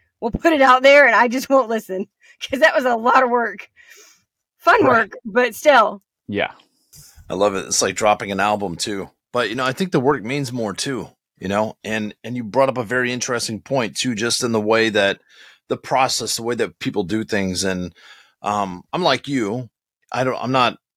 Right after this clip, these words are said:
Speaker 3: I'm not saying I'm A D H D or, or, you know, nothing like that, but I had a child that was, Jeremy had one too, right? So life is different. I wasn't there day to day with that particular child, with my son.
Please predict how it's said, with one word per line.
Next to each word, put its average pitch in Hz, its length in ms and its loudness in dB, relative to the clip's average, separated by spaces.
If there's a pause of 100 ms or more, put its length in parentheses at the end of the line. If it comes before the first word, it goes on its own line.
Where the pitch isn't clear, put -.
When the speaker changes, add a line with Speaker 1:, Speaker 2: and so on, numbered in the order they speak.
Speaker 3:
I'm 113 60 -12
not 113 160 -4
saying 113 220 -2
I'm 107 140 -2
A 107 160 -2
D 104 140 -2
H 92 260 -2
D 107 280 -2
or, 80 260 -2 (180)
or, 101 80 -6
you 98 80 -2
know, 87 280 -2 (840)
nothing 117 300 -4
like 95 220 -4
that, 101 340 -2
but 90 280 0 (120)
I 104 140 -8
had 110 120 -4
a 98 60 -10
child 107 380 0
that 90 160 0
was, 101 440 -2
Jeremy 113 560 -2 (520)
had 98 280 -4
one 101 220 -2
too, 104 400 -2 (180)
right? 110 340 -2
So 110 340 -2 (340)
life 135 240 -2
is 117 140 -6
different. 131 300 -2
I 135 60 2
wasn't 135 280 -2
there 123 140 -2
day 113 220 -2
to 104 100 -4
day 117 440 -2 (160)
with 101 220 -12
that 117 300 -2
particular 104 420 -10
child, 104 320 -4
with 98 100 -4
my 95 140 0
son. 107 480 0